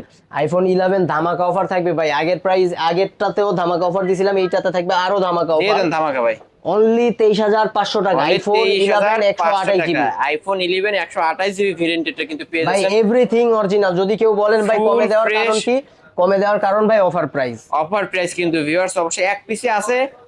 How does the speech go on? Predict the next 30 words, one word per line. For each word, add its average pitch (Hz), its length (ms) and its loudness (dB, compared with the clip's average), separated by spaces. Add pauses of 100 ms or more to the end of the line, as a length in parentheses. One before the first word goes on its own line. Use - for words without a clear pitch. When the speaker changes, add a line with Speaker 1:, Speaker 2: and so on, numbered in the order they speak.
(140)
Speaker 2:
এই 208 140 0
অফারটা 220 400 0
যারা 226 160 0
লুপে 208 280 0
নিতে 226 240 0
চান, 240 160 -2
অবশ্যই 202 320 -2
চলে 214 220 -2
আসতে 202 340 -2
হবে 220 320 0
মিরপুর 190 520 -2
দুই 196 260 2
শপিং 226 400 0
সেন্টারে। 226 480 -2 (600)
ফোন 302 160 2 (120)
ওয়ার্ল্ডে, 190 320 2
এখানে 220 260 -2
আসলে 214 220 -4
নীরব 208 240 0
ভাইকে 175 220 -4
কিন্তু 175 200 -6
পেয়ে 175 200 0
যাবেন 196 160 0 (120)
এবং 196 140 0
Speaker 1:
জি। - 160 0
Speaker 2:
তেইশ 269 240 0
হাজার 277 200 0
পাঁচশো 220 220 -4
টাকা 240 120 -4 (120)
iPhone 196 180 -4